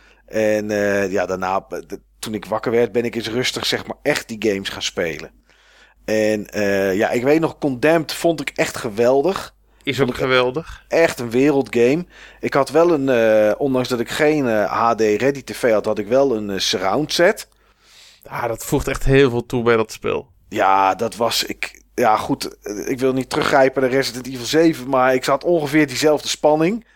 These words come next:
Speaker 1: Want dat was toch wel, ja, weet je, dat was ook eigenlijk volgens mij het eerste moment dat ik echt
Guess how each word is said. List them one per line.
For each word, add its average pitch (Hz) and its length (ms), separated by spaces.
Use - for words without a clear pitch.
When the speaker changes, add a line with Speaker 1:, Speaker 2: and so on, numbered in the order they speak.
Speaker 1:
Want 120 180
dat 135 140
was 143 220
toch 120 200
wel, 110 280
ja, 104 280
weet 127 160
je, 160 200
dat 131 280
was 147 220
ook 220 200
eigenlijk 139 380
volgens 113 240
mij 104 160
het 101 100
eerste 139 300
moment 117 200
dat 123 120
ik 131 80
echt - 360